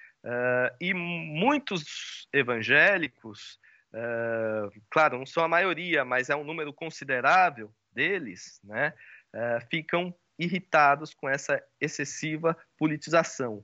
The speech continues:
O Lula tá dizendo isso e tá se conectando com essa camada,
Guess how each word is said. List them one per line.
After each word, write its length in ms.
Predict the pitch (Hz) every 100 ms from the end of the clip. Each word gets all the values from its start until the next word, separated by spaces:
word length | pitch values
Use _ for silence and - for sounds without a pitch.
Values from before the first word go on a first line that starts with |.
| _
O 80 | 135
Lula 300 | 170 226 208
tá 180 | 190
dizendo 480 | 175 160 156 170 143
isso 180 | 160 -
e 40 |
tá 140 | - 190
se 120 | -
conectando 800 | 196 196 196 _ 220 208 143 117
com 340 | _ 117 110 - - - -
essa 280 | 110 120
camada, 640 | - 131 123 98 87 87